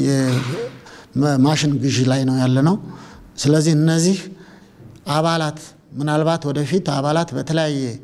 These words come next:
በተፈጥሯዊም ሆነ በሰው ሰራሽ ምክንያት የአባላት ሀብት ቢቀንስ በዘላቂነት ማህበሩ ልማቱን፣ ዘላቂ ልማቱን እንዲያስቀጥሉ የሚያገ-፣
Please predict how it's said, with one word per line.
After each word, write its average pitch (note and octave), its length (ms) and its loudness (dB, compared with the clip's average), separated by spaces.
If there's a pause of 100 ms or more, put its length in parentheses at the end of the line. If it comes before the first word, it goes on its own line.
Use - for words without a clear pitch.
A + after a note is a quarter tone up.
(220)
በተፈጥሯዊም C#3+ 720 -2 (140)
ሆነ C3 300 2
በሰው C3 280 0
ሰራሽ C3 400 -2 (380)
ምክንያት C3+ 460 0
የአባላት C#3 500 0
ሀብት C#3 320 -4
ቢቀንስ C#3+ 520 -2 (460)
በዘላቂነት C#3+ 760 0 (460)
ማህበሩ C3+ 500 2
ልማቱን፣ C3+ 480 0 (220)
ዘላቂ C3 360 0
ልማቱን C#3 380 0
እንዲያስቀጥሉ C3 640 0
የሚያገ-፣ C3+ 320 2